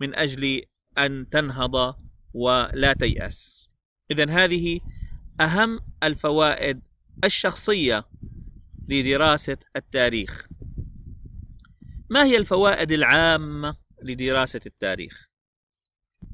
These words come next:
من الفوائد العامة لدراسة التاريخ، الفائدة الأولى الدقة العلمية. التاريخ إخواني الكرام هو سجل حافل بأخبار الإنسان،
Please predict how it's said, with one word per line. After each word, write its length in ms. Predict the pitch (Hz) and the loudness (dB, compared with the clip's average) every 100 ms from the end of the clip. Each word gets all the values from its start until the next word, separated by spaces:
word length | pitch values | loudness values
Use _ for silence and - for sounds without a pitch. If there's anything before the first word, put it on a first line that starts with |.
| - - - - - _ _ - | -10 -8 -8 -12 -20 _ _ -6
من 180 | 196 240 | 2 4
الفوائد 580 | 214 - 180 196 175 156 | 4 2 2 4 2 0
العامة 640 | 143 123 160 165 165 165 | 4 4 4 2 -4 -4
لدراسة 480 | 151 127 131 156 - | -4 -4 -2 -2 -4
التاريخ، 600 | 117 127 123 139 147 147 | -8 -2 0 0 -2 -4
الفائدة 500 | - 131 160 165 143 | -8 -6 -4 -2 -2
الأولى 420 | 131 143 139 139 131 | -2 -2 -4 -2 -4
الدقة 420 | 127 170 - 131 | -4 -6 -2 -2
العلمية. 520 | 110 104 90 85 80 - - - - - - - - - - - - - - - | 0 -2 -4 -6 -4 -4 -6 -10 -12 -10 -10 -8 -10 -10 -8 -4 -4 -4 -4 -4
التاريخ 560 | - 185 185 208 190 | 0 2 4 4 2
إخواني 280 | 165 170 165 | 2 2 2
الكرام 440 | 156 160 160 165 160 | 2 2 2 2 2
هو 220 | 156 147 | 2 2
سجل 580 | - 151 156 196 180 165 | 0 0 2 2 2 0
حافل 640 | - 151 160 - 165 160 | 2 4 4 0 -2 -2
بأخبار 480 | 127 113 - 147 147 | -4 -6 -2 0 0
الإنسان، 640 | 135 120 - 104 92 - | -2 -4 -4 -2 -4 -8